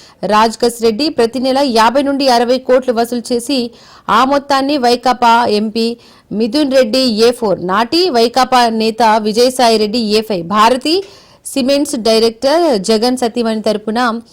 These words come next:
ఆర్థిక వ్యవహారాలు చూసే గోవిందప్ప బాలాజీకి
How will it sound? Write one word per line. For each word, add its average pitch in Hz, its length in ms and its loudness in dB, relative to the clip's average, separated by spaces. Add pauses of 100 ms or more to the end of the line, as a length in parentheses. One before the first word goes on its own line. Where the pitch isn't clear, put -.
(220)
ఆర్థిక 208 400 0
వ్యవహారాలు 220 800 0
చూసే 226 260 0
గోవిందప్ప 220 600 -2
బాలాజీకి 214 800 0